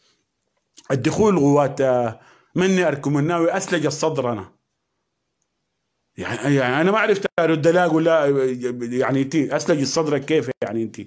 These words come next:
كده وريني، أنت كنت بتحبيهم يعني من زمان منتظراهم، كنت وا-، منتظراهم في شارع الهوى،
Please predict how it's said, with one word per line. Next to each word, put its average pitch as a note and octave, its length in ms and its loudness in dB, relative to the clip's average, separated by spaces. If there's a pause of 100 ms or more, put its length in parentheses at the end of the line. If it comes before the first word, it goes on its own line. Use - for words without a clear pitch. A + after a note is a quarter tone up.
(440)
كده B2 180 0
وريني، C3 380 2
أنت C#3+ 120 -4
كنت D3+ 240 -4
بتحبيهم C3+ 880 2
يعني F3+ 360 2 (420)
من B2 120 2
زمان D#3+ 280 4
منتظراهم، D#3 680 2
كنت F#3 180 -4
وا-، F3+ 220 2
منتظراهم C#3 640 2
في C#3 160 0
شارع G#2 260 -2
الهوى، D#3 460 2